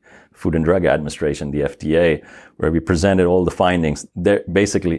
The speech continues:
is no adverse effect limit of this molecule. So you can give it almost till five percent in the diet, uh, which would be equivalent to tal-,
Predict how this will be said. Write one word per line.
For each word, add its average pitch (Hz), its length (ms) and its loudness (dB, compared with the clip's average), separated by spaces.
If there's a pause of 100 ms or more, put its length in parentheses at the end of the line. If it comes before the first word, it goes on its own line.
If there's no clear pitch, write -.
is 85 180 -2
no 87 520 -2
adverse 80 380 -2
effect 76 280 -6
limit 78 300 -4
of 64 100 -12
this 64 160 -12
molecule. 65 440 -6
So - 120 -8
you 78 60 -2
can 78 200 -6
give 82 180 0
it 76 180 -4 (480)
almost 95 320 0
till 85 140 0
five - 480 -4
percent 98 320 0
in 85 120 -2
the 78 80 0
diet, 76 640 0
uh, 64 300 -2
which 76 300 -6
would 73 180 -6
be 76 80 -2
equivalent 69 460 -6
to - 380 -12 (160)
tal-, - 640 -4